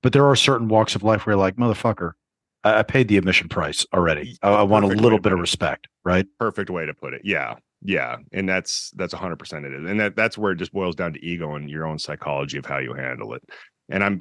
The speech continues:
Speaker 2: and admittedly, I, I'm poor at it. I wasn't a walking motivational meme. I'm like, "Oh, ta-,
Speaker 1: <laughs>
Speaker 2: take what they give you." I, I, I had big time poo-poo lip about it. I was really,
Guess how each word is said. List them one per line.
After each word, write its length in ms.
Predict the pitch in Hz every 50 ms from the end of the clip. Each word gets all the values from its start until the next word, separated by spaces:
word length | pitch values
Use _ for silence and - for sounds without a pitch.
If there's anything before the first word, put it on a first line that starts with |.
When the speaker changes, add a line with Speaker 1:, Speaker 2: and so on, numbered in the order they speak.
| - _ -
Speaker 2:
and 280 | 98 101 90 87 80 -
admittedly, 400 | 87 80 80 87 92 82 76 76
I, 60 | 82 85 78
I'm 260 | - 82 78 78 69 - -
poor 180 | - 98 82 67
at 100 | 67 67
it. 80 | 69
I 40 | 69
wasn't 280 | 71 78 78 78 76 76
a 20 |
walking 400 | 73 76 76 76 - 82 76 73
motivational 540 | 71 73 73 73 71 73 71 - - 73 65 67
meme. 360 | 76 82 85 - - - - - -
I'm 80 | - -
like, 200 | 196 - - 190 170 - - 180
"Oh, 40 |
ta-, 200 | 151 - 156 175
Speaker 1:
<laughs> 60 | 165 -
Speaker 2:
take 220 | - 185 175 -
what 100 | 170 165
they 80 | 151 147
give 260 | - 147 160 151 117
you." 80 | 90 - - - -
I, 80 | - 160
I, 280 | 104 87 80 95 120 - - _ _ _ -
I 140 | 90 95 104
had 240 | 104 107 101 92 92 _
big 180 | - 92 92 90
time 220 | - 101 95 95 90
poo-poo 300 | - 87 - - 76 65
lip 160 | 65 65 -
about 240 | - - 60 58 - -
it. 20 |
I 100 | 57 67
was 140 | 80 78 69 67
really, 280 | 69 73 78 80 78